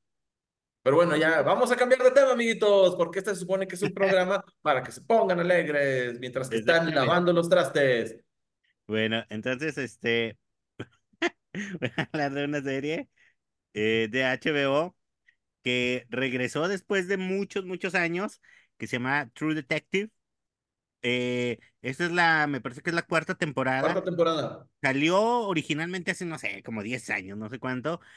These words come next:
Speaker 3: La primera temporada fue súper, súper exitosa. La segunda
Speaker 1: Fue
Speaker 3: también estuvo,
Speaker 1: genial.
Speaker 3: la segunda también estuvo buenecilla. Y en la tercera, así como que chafeó, la congelaron.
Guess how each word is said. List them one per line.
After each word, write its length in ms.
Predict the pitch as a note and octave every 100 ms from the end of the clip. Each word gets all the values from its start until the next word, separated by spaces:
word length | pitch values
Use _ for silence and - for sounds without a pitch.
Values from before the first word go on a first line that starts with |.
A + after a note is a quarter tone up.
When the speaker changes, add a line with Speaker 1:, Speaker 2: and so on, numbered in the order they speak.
| - _
Speaker 3:
La 280 | A2+ B2+ B2
primera 360 | C3+ C#3+ E3
temporada 440 | D#3 D3+ C#3+ C#3+ D#3
fue 140 | D#3+
súper, 680 | D3 - F#3 F3+ _ G3 F3
súper 300 | - D3 C#3
exitosa. 600 | - A#2 D3+ D3+ E3+ E3
La 240 | B2 B2+
segunda 440 | A2 C3 B2 D3+ D#3+
Speaker 1:
Fue 100 | -
Speaker 3:
también 260 | A2 A#2 D3+
estuvo, 320 | C3+ C#3 C#3
Speaker 1:
genial. 140 | - - _ -
Speaker 3:
la 140 | B2
segunda 360 | A2+ C3+ D3 D#3+
también 200 | D#3 D#3
estuvo 240 | D3 F3
buenecilla. 640 | D#3+ C3+ - F3 F3 G3 - - _
Y 100 | A#2
en 80 | A2+
la 120 | A2
tercera, 520 | B2+ A#2 D#3 E3 E3+
así 160 | D#3 D#3
como 220 | C#3+ D3+
que 120 | - G#2
chafeó, 560 | A#2+ - C#3+ E3 G#3+ - _ _ _
la 340 | A#2 A#2+ A#2 - _ -
congelaron. 840 | B2+ A#2+ - B2+ C#3+ E3 F#3+ G#3